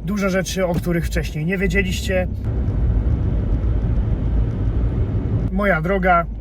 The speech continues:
do tego, jak zostałem antyterrorystą, moja droga przez, y, dzieciństwo, od tego, jak byłem piłkarzem, przez to, jak, y, zostałem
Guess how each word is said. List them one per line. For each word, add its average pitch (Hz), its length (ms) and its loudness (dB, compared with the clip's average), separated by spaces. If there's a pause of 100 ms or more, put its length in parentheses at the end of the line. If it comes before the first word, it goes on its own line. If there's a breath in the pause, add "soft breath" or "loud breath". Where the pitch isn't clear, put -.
(540)
do 190 140 0
tego, 147 360 -2 (260)
jak 160 180 -2
zostałem 127 520 -2
antyterrorystą, 190 920 0 (560 loud breath)
moja 185 300 4
droga 165 380 0
przez, - 760 -4
y, 147 260 -4
dzieciństwo, 175 840 -4
od 165 200 -2
tego, 151 280 0
jak 147 180 2
byłem 139 340 0
piłkarzem, 160 640 0 (500 loud breath)
przez 190 320 -2
to, 165 140 -2
jak, 147 380 -2 (280)
y, 135 40 -4
zostałem 143 680 -2